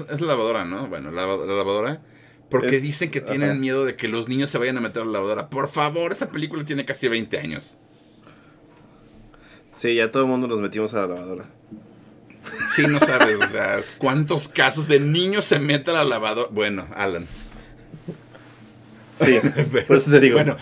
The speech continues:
Speaker 2: Sí,
Speaker 1: quitando,
Speaker 2: sí se han metido a la
Speaker 1: quitando al
Speaker 2: lavadora.
Speaker 1: verdadero Stitch de nuestra familia. <laughs> Sí. Quitando al verdadero Stitch de nuestra familia, ningún otro niño
Speaker 2: Nadie
Speaker 1: se
Speaker 2: se
Speaker 1: metió a la
Speaker 2: metió.
Speaker 1: lavadora. <laughs> O sea.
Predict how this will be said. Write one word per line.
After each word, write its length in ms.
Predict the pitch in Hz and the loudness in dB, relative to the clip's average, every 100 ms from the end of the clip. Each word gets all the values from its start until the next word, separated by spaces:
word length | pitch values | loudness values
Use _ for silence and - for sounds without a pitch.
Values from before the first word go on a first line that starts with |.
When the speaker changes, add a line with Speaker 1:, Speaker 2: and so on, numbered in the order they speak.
| - - - | -12 -18 -4
Speaker 2:
Sí, 240 | 147 202 | 0 8
Speaker 1:
quitando, 420 | 185 165 185 220 - | 10 10 8 -2 -2
Speaker 2:
sí 220 | - 196 | 4 6
se 160 | 156 | 10
han 100 | 196 | 8
metido 280 | 190 170 175 | 8 4 6
a 40 | 160 | 8
la 60 | |
Speaker 1:
quitando 200 | 147 113 | 8 8
al 60 | 110 | 6
Speaker 2:
lavadora. 280 | 110 123 135 | 6 4 4
Speaker 1:
verdadero 320 | 147 180 139 | 2 2 0
Stitch 480 | - - 156 180 - | -2 -8 -4 -4 0
de 100 | 180 | 2
nuestra 360 | 143 - 123 | 2 2 2
familia. 720 | 113 117 127 131 139 170 330 - | 2 2 4 2 4 2 2 -6
<laughs> 340 | - - - | -20 -20 -4
Sí. 260 | 185 147 113 - - - _ _ _ - | -2 -2 -4 -18 -20 -20 _ _ _ -12
Quitando 380 | 156 170 214 269 | -6 0 2 2
al 80 | |
verdadero 480 | 240 - 135 147 160 | 2 2 2 2 0
Stitch 320 | 156 - 147 151 | -2 -4 -6 -2
de 100 | 180 | -2
nuestra 300 | 135 - 113 | -2 -4 -4
familia, 680 | 107 107 110 123 139 175 - - _ - | -4 -6 -6 -2 -2 -2 -10 -20 _ -8
ningún 540 | 151 185 180 185 233 | -4 -2 -2 0 0
otro 260 | 370 240 202 | -2 -6 -6
niño 260 | 160 165 127 | -6 -2 4
Speaker 2:
Nadie 260 | 131 143 | 6 6
Speaker 1:
se 60 | 135 | 6
Speaker 2:
se 40 | 131 | 4
Speaker 1:
metió 180 | 127 | 2
a 40 | - | 2
la 40 | |
Speaker 2:
metió. 120 | 143 | 2
Speaker 1:
lavadora. 580 | 131 131 320 403 359 - _ _ - - - _ | 0 0 -2 0 0 -4 _ _ -20 -20 -20 _
<laughs> 580 | - 202 - 196 - - | -12 -12 -10 -14 -12 -12
O 200 | 233 - | -10 -10
sea. 380 | 202 - - - | -8 -8 -10 -16